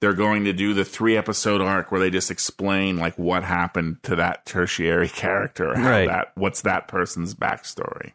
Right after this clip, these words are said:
Speaker 2: Right.
Speaker 1: They'll eventually get there, but I also think that's just part of what the show is. It's kind of like,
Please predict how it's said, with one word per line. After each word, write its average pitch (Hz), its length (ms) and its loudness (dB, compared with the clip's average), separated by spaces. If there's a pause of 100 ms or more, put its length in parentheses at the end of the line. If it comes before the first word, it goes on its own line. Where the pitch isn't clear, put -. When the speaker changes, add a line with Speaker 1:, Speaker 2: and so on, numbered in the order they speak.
(140)
Speaker 2:
Right. 90 280 2 (1040)
Speaker 1:
They'll 110 160 2
eventually 104 440 0
get 98 260 2
there, 90 100 4
but 104 160 2
I - 20 4
also 147 220 0
think 117 120 0
that's 107 140 2
just 98 160 -8
part 98 240 0
of 92 80 0
what 92 160 -2
the 87 80 -4
show 95 400 2
is. 71 100 0
It's - 140 -4
kind 98 260 0
of 92 100 0
like, 90 420 0